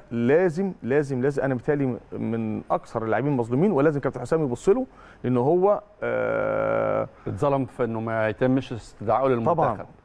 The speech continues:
Speaker 1: طبعا،
Speaker 2: من وجهة نظرك.
Speaker 1: وجهة نظر، طبعا.
Speaker 2: أيوة.
Speaker 1: لا، لا، منافس شرس لأ-، لقفشة يعني.
Speaker 2: مم.
Speaker 1: لأن هو كمان عنده، آه، عنده، آه، لمحة بيقدر يلمح الفرود في ثانية.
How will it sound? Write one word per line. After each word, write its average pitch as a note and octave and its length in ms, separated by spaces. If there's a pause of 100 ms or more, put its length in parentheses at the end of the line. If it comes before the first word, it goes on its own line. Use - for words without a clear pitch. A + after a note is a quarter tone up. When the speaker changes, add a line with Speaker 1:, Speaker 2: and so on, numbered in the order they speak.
(100)
Speaker 1:
طبعا، E3+ 220
Speaker 2:
من C3+ 60
وجهة A#2 160
نظرك. A2+ 420
Speaker 1:
وجهة C#3+ 540
نظر، C#3 400
طبعا. F3+ 300
Speaker 2:
أيوة. F#2+ 100 (520)
Speaker 1:
لا، A2 160
لا، D#3 200
منافس D3+ 260
شرس F#3 380
لأ-، B2+ 140 (140)
لقفشة A2+ 380
يعني. C3 160 (120)
Speaker 2:
مم. A2 220 (120)
Speaker 1:
لأن B2 160
هو D#3+ 280
كمان E3 380
عنده، C#3+ 840
آه، G#2+ 560 (800)
عنده، D3+ 580 (120)
آه، A2+ 440
لمحة G3 640
بيقدر D3+ 400
يلمح F3+ 540
الفرود F3 380
في B2+ 80
ثانية. F2+ 200